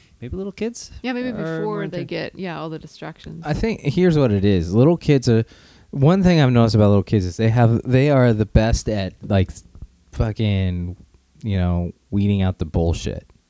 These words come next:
Speaker 2: Yeah.
Speaker 3: Like,
Speaker 1: I
Speaker 3: why
Speaker 1: don't
Speaker 3: do
Speaker 1: know.
Speaker 3: we
Speaker 1: They
Speaker 3: have to
Speaker 1: believe in Santa Claus and shit.
Speaker 2: Santa
Speaker 3: Yeah, but
Speaker 2: Claus is not bullshit. He has
Speaker 3: that
Speaker 2: his own website.
Speaker 3: I, I, uh, believe me, I would, w-, I, w-, I would rather be ignorant and to the point of believing in Santa Claus again.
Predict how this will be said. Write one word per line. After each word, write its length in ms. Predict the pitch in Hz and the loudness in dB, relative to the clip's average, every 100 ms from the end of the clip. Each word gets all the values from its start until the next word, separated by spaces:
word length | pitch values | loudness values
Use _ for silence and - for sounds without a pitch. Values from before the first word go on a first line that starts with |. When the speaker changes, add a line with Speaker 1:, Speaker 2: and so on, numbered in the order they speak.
| _ _ _ | _ _ _
Speaker 2:
Yeah. 260 | 190 165 156 | -10 -8 -2
Speaker 3:
Like, 140 | 113 | 0
Speaker 1:
I 40 | 110 | 4
Speaker 3:
why 160 | 117 | 4
Speaker 1:
don't 20 | 127 | 6
Speaker 3:
do 40 | |
Speaker 1:
know. 40 | 147 | 4
Speaker 3:
we 40 | |
Speaker 1:
They 40 | - | 4
Speaker 3:
have 100 | - | 4
to 40 | |
Speaker 1:
believe 180 | 160 156 | 4 2
in 80 | 131 | -2
Santa 260 | - 135 | -4 -4
Claus 260 | 131 113 101 | -4 -4 -4
and 120 | 101 | -6
shit. 360 | - 101 107 - | -6 -6 -6 -6
Speaker 2:
Santa 140 | 165 | 0
Speaker 3:
Yeah, 100 | 165 | 2
but 120 | 139 | 4
Speaker 2:
Claus 140 | 151 147 | 2 0
is 140 | 269 | 0
not 180 | 311 269 | 0 0
bullshit. 360 | 254 269 - 214 | 0 0 -2 -2
He 60 | |
has 80 | 226 | -2
Speaker 3:
that 60 | 147 | 0
Speaker 2:
his 60 | 143 | -2
own 100 | 202 | -4
website. 440 | 196 202 170 160 - - | -6 -6 -8 -8 -12 -8
Speaker 3:
I, 80 | 143 151 | -2 0
I, 220 | 92 160 | 4 2
uh, 160 | 123 139 | 2 -2
believe 360 | 139 170 208 | 2 4 4
me, 80 | 143 | 2
I 220 | 139 147 | 2 2
would, 200 | 190 165 | 4 4
w-, 260 | 131 135 143 | 4 2 2
I, 160 | 131 160 | 2 2
w-, 240 | 185 135 - | 2 0 -2
I 160 | 127 156 | 0 2
would 260 | 127 117 | 4 2
rather 420 | 104 110 110 107 95 - | 2 2 4 2 0 -4
be 200 | - 107 | -2 0
ignorant 480 | 107 104 101 98 95 | 0 0 0 0 -2
and 220 | 98 95 | -6 -6
to 120 | - 107 | -2 -2
the 100 | 95 | 0
point 260 | 107 101 | 0 0
of 120 | 92 - | 0 -2
believing 300 | 95 95 92 | -2 -2 -2
in 60 | 85 | -4
Santa 300 | 101 92 95 | -4 -4 -4
Claus 260 | 95 - | -6 -4
again. 240 | 85 80 | -2 -2